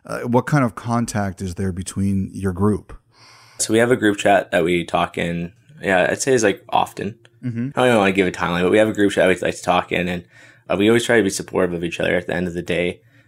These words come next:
Speaker 2: And we're all on different healing journeys and all on different healing processes throughout this whole situation. We'll have different perspectives too.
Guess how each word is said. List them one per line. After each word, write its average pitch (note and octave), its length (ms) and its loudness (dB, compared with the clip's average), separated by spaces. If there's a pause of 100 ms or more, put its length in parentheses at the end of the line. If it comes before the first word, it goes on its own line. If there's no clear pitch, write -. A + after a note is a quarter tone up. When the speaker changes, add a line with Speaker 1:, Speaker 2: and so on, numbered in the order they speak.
(120)
Speaker 2:
And F2+ 300 0
we're F#2 100 2
all G2+ 120 6
on F#2+ 140 2
different F#2 340 -4
healing F#2 320 0
journeys F#2 340 -2
and F2 80 -6
all F2+ 260 -2
on F2+ 140 -4
different F2 360 -8
healing F#2 260 -6
processes F2 720 -4
throughout F#2 220 -2
this - 100 -10
whole F#2 240 -4
situation. - 520 -6
We'll F#2 100 2
have F2+ 100 0
different F#2 260 -6
perspectives - 600 -4
too. G2+ 340 -4